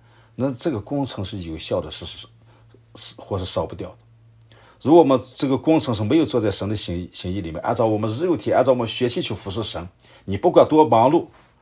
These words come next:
最后在神面前用那个火一烧，干干净净的，没了。这就是工程。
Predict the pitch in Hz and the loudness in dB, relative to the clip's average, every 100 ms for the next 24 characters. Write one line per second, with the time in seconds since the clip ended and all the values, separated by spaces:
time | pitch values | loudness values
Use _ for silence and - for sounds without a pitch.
0 | _ _ _ _ - 110 - 110 73 - | _ _ _ _ -2 0 2 2 0 -10
1 | - - _ - 110 107 113 101 98 107 | -20 -20 _ 2 4 4 2 0 0 2
2 | 107 - 101 113 - - 113 113 - _ | 0 0 0 0 0 6 6 6 0 _
3 | - 95 101 - 87 76 80 - _ _ | -2 0 2 0 -4 -12 -16 -18 _ _
4 | _ _ _ _ - 80 90 - _ _ | _ _ _ _ -8 -6 -6 -12 _ _
5 | _ _ _ _ _ _ _ _ _ _ | _ _ _ _ _ _ _ _ _ _
6 | _ _ _ _ _ _ _ _ _ _ | _ _ _ _ _ _ _ _ _ _
7 | _ _ _ _ _ _ _ _ _ - | _ _ _ _ _ _ _ _ _ -4
8 | 98 85 95 90 - | -2 -2 -4 -4 -6